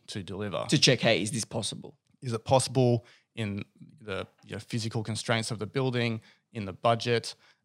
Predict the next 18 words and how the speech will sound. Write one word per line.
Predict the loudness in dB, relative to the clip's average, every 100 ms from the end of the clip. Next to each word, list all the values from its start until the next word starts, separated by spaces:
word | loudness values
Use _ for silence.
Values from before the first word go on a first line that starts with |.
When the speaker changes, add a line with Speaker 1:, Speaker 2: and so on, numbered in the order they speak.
| -10
Speaker 1:
um, | -6 -6 -8 _ -14
or | -10
is | -8
it, | -8 -12 _ -20 -12
do | -6
you |
have | -6
any | -6
better | -6 -4 -2
ideas? | -2 -4 -6 -12 -16
Because | -14 -14 -12 -12
often | -10 -8
we | -8
do. | -6 -6 -6 _ _ _
Um, | -4 0 0 -2
Speaker 2:
Mm-hmm. | -8 -10 -10
Speaker 1:
and | -8 0
so | 4 6 4